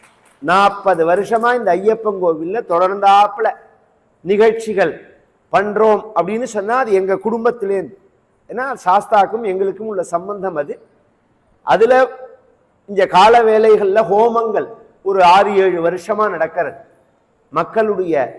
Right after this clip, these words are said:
நன்மைக்காக, வியாபாரத்தனம் இல்லாம, நேர்மையா. பொதுவா நான் யாரையும் குறை சொல்லல,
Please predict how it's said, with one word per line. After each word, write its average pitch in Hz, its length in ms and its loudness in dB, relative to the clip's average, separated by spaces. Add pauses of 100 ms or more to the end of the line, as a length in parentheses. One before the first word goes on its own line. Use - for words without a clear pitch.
(140)
நன்மைக்காக, 208 800 -2 (1500)
வியாபாரத்தனம் 226 1120 4
இல்லாம, 180 460 2 (2750)
நேர்மையா. 247 640 4 (1040)
பொதுவா 226 340 0 (1040)
நான் 147 220 -2
யாரையும் 226 420 0
குறை 208 180 0 (100)
சொல்லல, 127 360 -6